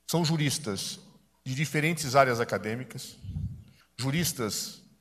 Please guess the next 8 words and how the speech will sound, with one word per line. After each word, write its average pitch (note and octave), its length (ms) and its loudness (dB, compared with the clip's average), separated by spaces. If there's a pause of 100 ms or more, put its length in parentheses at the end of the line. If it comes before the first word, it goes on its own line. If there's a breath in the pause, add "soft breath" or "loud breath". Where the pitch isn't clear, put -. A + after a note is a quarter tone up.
(480)
que D3+ 640 -2 (200)
têm F#3+ 220 -4
visões C#3+ 1000 -2 (540)
diferentes E3 720 2
do A2 140 -2
mundo A#2 240 -2
jurídico, G#2+ 440 -4 (680)
que D#3 500 -2